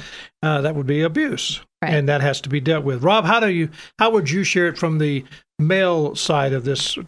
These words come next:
Speaker 1: this particular talk show today? Uh, how do you manage this?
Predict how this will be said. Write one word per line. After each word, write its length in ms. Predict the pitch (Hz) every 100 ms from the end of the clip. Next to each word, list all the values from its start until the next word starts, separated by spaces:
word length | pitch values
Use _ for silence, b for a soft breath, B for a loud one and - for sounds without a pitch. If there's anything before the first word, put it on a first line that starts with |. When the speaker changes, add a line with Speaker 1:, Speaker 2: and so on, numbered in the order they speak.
| - - _ -
Speaker 1:
this 160 | 151
particular 500 | - - - 143 143
talk 300 | 135 160 139
show 200 | - 151
today? 420 | 143 139 165 240 - b b _
Uh, 560 | 175 170 156 156 151 160
how 180 | 175
do 60 | 254
you 80 | 320
manage 380 | 311 294 165 120
this? 340 | 139 - -